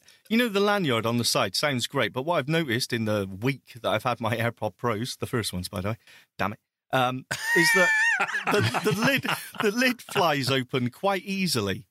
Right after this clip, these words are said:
Speaker 2: Yes,
Speaker 1: The,
Speaker 2: it
Speaker 1: the
Speaker 2: does.
Speaker 1: magnetic cla-, clasp isn't that strong. So I'm wondering if this has got some sort of, you know, a click shut catch to it, because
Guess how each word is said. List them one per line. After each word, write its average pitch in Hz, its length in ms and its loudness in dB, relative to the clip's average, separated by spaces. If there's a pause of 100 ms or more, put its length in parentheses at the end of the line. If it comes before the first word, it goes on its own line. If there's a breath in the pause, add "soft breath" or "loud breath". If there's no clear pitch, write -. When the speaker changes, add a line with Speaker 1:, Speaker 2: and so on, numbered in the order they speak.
(160)
Speaker 2:
Yes, 76 160 -2
Speaker 1:
The, 156 120 2
Speaker 2:
it 139 40 -4
Speaker 1:
the 147 120 -2
Speaker 2:
does. 135 60 -2
Speaker 1:
magnetic 170 640 -2
cla-, 156 260 -2 (100)
clasp 139 400 -2
isn't 143 260 -6
that 131 180 -2
strong. 131 380 0
So 131 180 0 (360 loud breath)
I'm 240 60 -6
wondering 370 320 0
if 127 120 -2
this 143 220 -2
has 123 100 -2
got - 200 -2
some 127 180 -4
sort 117 240 0
of, 113 180 -8 (140)
you 135 160 -4
know, 90 80 -6 (360)
a 120 60 -6
click - 380 -4
shut - 400 0
catch - 480 -4
to 185 140 -2
it, 202 120 -2
because 165 320 -2